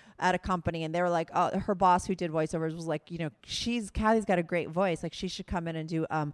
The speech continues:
a commercial." So I did a commercial. Marky Mark was on it too. I mean, I didn't meet him, but his voice was on it too, and mine. And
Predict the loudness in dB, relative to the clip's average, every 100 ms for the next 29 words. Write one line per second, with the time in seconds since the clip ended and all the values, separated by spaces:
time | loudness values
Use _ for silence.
0 | -10 -18 -10 -4 0 0 0 -4 0 0
1 | 2 0 -2 -4 -2 0 0 0 0 0
2 | -2 0 0 0 -2 -2 -2 -2 -2 -2
3 | -2 -2 -4 -6 -4 -2 -2 -4 -4 0
4 | 0 2 0 0 -2 -2 -2 0 0 0
5 | 0 2 2 0 -6 -12 -20 -18 2 4
6 | 4 2